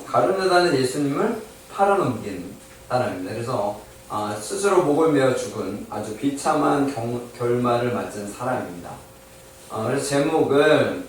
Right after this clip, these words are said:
보통 이 정도면 배신자, 배반하지 말아야 합니다. 뭐 이렇게 나와야 되는데 제목이 지켜주어야 합니다.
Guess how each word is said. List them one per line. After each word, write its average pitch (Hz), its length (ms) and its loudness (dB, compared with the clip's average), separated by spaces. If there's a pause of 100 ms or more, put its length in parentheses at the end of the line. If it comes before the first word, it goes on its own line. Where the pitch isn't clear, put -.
보통 143 300 -2
이 139 180 2
정도면 170 800 2
배신자, 135 840 0
배반하지 123 580 0
말아야 110 320 -2
합니다. 110 240 -4
뭐 95 100 -4
이렇게 123 240 -4
나와야 110 340 -2
되는데 95 600 -8 (340)
제목이 156 580 0 (220)
지켜주어야 135 1000 6
합니다. 127 340 -2